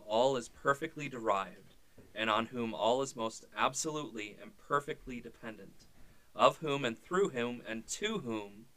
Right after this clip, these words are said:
is all being and all perfection, and whose being and beauty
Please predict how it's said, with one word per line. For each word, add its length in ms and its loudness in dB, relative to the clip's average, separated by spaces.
is 240 0
all 260 6
being 540 -4
and 100 -12
all 220 0
perfection, 640 -6
and 80 -12
whose 240 -4
being 480 -4
and 180 -6
beauty 540 -4